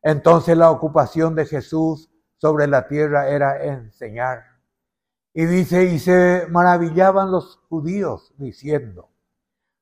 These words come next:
'¿Cómo sabe este letra sin haber estudiado?'"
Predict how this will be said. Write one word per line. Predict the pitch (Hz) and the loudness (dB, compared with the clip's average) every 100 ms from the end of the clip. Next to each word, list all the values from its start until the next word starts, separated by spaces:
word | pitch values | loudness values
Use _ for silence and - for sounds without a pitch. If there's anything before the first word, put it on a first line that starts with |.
| _ - | _ 2
'¿Cómo | 180 208 202 | 4 4 2
sabe | - 196 202 190 170 156 196 | -2 0 0 0 -4 -4 -2
este | 170 - 156 | -4 -4 -4
letra | 139 185 185 160 123 | -2 -2 -2 -6 -6
sin | - 156 156 147 143 147 _ | -6 -8 -8 -10 -14 -18 _
haber | 131 117 143 139 | -6 -4 -6 -6
estudiado?'" | 139 - 117 98 113 117 127 175 | -10 -12 -16 -8 -4 -4 -4 -12